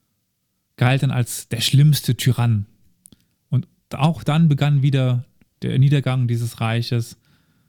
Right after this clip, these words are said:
Und neunz-, neunhundertneun, wenn man es nämlich schaut, die Rustamiden halten sich bis neunhundertneun an die Macht und die Achlabadiden auch bis neunhundertneun. Also das Jahr neunhundertneun scheint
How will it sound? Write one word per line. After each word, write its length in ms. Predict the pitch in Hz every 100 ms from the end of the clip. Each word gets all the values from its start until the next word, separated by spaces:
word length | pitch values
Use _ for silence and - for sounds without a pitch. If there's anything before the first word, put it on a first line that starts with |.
| _ _ _ _ _
Und 180 | - 117
neunz-, 300 | 120 127 - -
neunhundertneun, 920 | 127 123 131 123 117 117 123 175 180 - _ _ _ _ _ _ _ -
wenn 120 | 131
man 120 | 131
es 100 | 139
nämlich 180 | 143 131
schaut, 220 | 147 139
die 120 | 131 131
Rustamiden 920 | 127 135 127 123 170 196 185 - _ _ _
halten 260 | - 147 151
sich 140 | 147
bis 140 | 143 151
neunhundertneun 680 | 151 143 147 143 143 143
an 160 | 139 139
die 100 | 139
Macht 360 | 131 131 - _ _ _ _ _ _
und 140 | 143 131
die 100 | -
Achlabadiden 600 | 123 127 123 120 127 127
auch 180 | 127
bis 180 | 120 123
neunhundertneun. 880 | 117 113 113 113 113 110 107 101 101 - _ _ _ _ _ _ _ _ -
Also 160 | 135 123
das 180 | 120 -
Jahr 160 | 131
neunhundertneun 880 | 131 139 117 135 117 120 117 139 151
scheint 420 | - 135 131 -